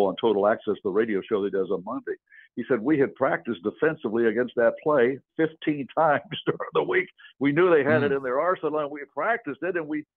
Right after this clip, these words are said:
Speaker 1: and we, we played it well in practice." And, uh, you know, Kyle Pitts gets so wide open. So, uh, you and I could have thrown a pass to him, and it's a forty-one yard gain. They had forty-five seconds left after we tied the game at, at,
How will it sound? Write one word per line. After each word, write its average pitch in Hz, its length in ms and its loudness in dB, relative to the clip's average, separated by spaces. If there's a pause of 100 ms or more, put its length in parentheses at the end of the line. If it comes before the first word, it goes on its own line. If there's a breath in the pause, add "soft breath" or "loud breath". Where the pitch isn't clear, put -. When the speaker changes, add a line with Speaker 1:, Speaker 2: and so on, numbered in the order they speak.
(100)
Speaker 1:
and 147 160 -6
we, 160 140 -6 (200)
we 151 140 -6 (100)
played 170 200 0
it 170 120 -6
well 196 220 0
in 202 100 -10
practice." 233 460 -4 (460)
And, 117 320 -4
uh, 113 200 2
you 131 160 -4
know, 104 200 -2
Kyle 160 240 0
Pitts 160 300 -6
gets - 220 -6
so 165 100 -2
wide 127 360 0
open. 120 440 -4 (380 loud breath)
So, - 140 4
uh, 131 40 6
you 147 220 4
and 127 80 2
I 156 100 2
could 120 140 -4
have 101 120 0
thrown 104 160 -4
a 87 60 -6
pass 87 260 -4 (100)
to 90 120 -4
him, 123 120 -4
and 101 100 -4
it's 101 120 -8
a 98 140 2 (220)
forty-one 131 380 2
yard 104 220 4 (200)
gain. 143 380 0 (240 soft breath)
They 156 100 2
had 156 160 0
forty-five 160 520 2
seconds 139 300 -2
left 113 260 0
after 107 220 -2
we 110 120 -6
tied 110 260 -2
the 98 60 -8
game 95 300 -8 (260)
at, 110 60 2
at, 104 380 -2